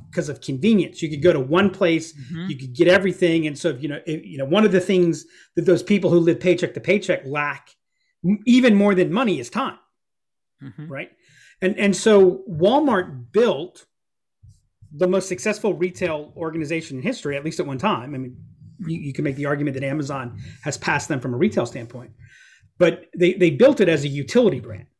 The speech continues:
Speaker 1: And, and one of my favorite blog posts that I wrote, 'cause I, I wrote a thing about Four Seasons experience. Um, and, and my definition of the Four Seasons experience is people want what they, people want what they want when they want it,
Speaker 2: Mm-hmm.
Speaker 1: preferably without having to ask.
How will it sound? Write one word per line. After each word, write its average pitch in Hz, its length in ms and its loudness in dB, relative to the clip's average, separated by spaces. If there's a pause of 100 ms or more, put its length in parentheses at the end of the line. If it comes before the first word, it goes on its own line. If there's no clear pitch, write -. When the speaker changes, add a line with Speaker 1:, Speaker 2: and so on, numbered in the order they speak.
(640)
Speaker 1:
And, 165 120 -2
and 180 220 2
one 202 140 6
of 196 100 2
my 175 240 2
favorite 170 340 0
blog 220 280 -2
posts 180 300 -4
that 156 100 -4
I 139 40 -6
wrote, 214 460 -4
'cause 165 160 -8
I, 180 60 -4
I 170 80 -4
wrote 214 180 2
a 208 60 0
thing 202 160 -4
about 170 180 -4
Four 180 180 -2
Seasons 147 300 -10
experience. - 560 -20 (560)
Um, 139 300 -8
and, 160 180 -2
and 156 120 -2
my 165 100 2
definition 180 480 2
of 143 40 -2
the 135 60 -12
Four 170 160 2
Seasons 151 240 0
experience 180 480 -2
is 151 100 -6
people 175 280 -4
want 156 200 -6
what 208 140 -4
they, 190 220 -4 (160)
people 160 240 -6 (280)
want 170 440 -2 (340)
what 180 160 4
they 180 140 4
want 156 520 -4 (460)
when 165 160 0
they 165 100 2
want 156 260 0
it, 123 120 -18 (840)
Speaker 2:
Mm-hmm. 123 100 -18
Speaker 1:
preferably 190 440 2
without 180 260 2
having 160 240 -2
to 151 100 -8
ask. - 380 -20